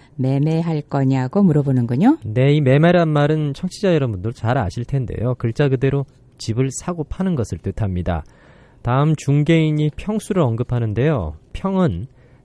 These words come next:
Speaker 2: 땅 넓이나 집 넓이를 나타내는 단위입니다. 가령 이십사 평 아파트나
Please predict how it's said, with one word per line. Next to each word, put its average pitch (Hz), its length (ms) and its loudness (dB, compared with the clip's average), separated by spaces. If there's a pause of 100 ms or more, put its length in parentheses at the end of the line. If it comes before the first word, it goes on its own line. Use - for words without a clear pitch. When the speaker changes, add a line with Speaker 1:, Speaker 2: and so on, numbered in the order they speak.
Speaker 2:
땅 175 220 -2
넓이나 131 640 0
집 - 180 -4
넓이를 120 540 0
나타내는 95 540 -4
단위입니다. 85 840 -4
가령 123 340 -2 (420)
이십사 117 640 -6
평 143 240 -2
아파트나 113 840 -6